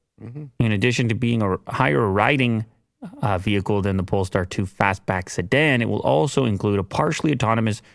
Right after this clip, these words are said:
Speaker 2: driving system for highway driving, thanks to the inclusion of a lidar sensor from supplier Luminar.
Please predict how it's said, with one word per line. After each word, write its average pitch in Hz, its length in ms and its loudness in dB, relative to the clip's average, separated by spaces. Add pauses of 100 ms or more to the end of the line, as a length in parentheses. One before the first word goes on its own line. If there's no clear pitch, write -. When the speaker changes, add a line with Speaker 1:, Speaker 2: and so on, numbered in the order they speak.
(280)
Speaker 2:
driving 156 420 4
system 127 320 0
for 117 140 2
highway 104 400 2
driving, 107 540 0 (560)
thanks 113 240 2
to 101 100 0
the 95 160 0
inclusion 98 720 -2
of 95 300 0 (140)
a 98 120 -2
lidar 104 460 2
sensor 117 500 0 (800)
from 104 200 0
supplier 107 680 0 (240)
Luminar. 104 800 0